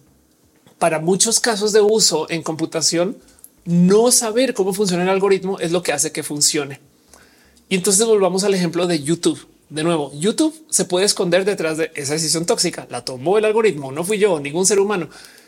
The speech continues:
Y vas y miras y hay una cantidad de ciencia, esto para todas las redes, ¿eh? Pero, eh, YouTube en particular, porque son esas redes que es mucho más difícil de crecer porque el contenido es más complejo de hacer. Em, y lo, ahí lo que quieran en análisis de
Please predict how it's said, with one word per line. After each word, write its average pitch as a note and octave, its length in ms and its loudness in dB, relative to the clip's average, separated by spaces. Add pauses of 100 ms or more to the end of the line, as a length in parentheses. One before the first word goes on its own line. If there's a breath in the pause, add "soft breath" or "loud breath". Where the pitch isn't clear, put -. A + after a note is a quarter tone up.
(240 loud breath)
Y G#3+ 100 -10
vas C4 180 4
y F4+ 40 0
miras C4+ 380 -2
y G#3 40 0
hay G3 100 0
una E4 220 -2
cantidad G3 340 -2
de G#3+ 80 2
ciencia, A3 260 0
esto A4+ 180 2
para F4+ 160 0
todas F#3 140 0
las A3 100 0
redes, D3 380 0
¿eh? E3+ 180 -2
Pero, D3 380 -2
eh, G#2+ 260 -8
YouTube F#3 280 0
en B3 80 0
particular, D#3 500 -2
porque E3+ 220 -6
son D#3 140 -6
esas E3+ 180 -2
redes F3 180 2
que - 80 -6
es D3+ 100 -4
mucho D#3+ 280 -2
más E3 140 -2
difícil E3 300 -2
de E3+ 120 -2
crecer C#3 340 -2
porque D3+ 160 -6
el D3 60 -8
contenido C3+ 340 -6
es C3+ 60 -8
más C#3+ 160 -2
complejo D3 400 -4
de - 80 -2
hacer. - 340 0 (760 loud breath)
Em, E3 580 0 (100)
y E3 300 -4
lo, E3 240 -2 (100)
ahí E3 200 2
lo A3 120 2
que G3 140 -8
quieran G3+ 540 0
en E3+ 280 -2
análisis G#3 840 2
de D#3 220 -4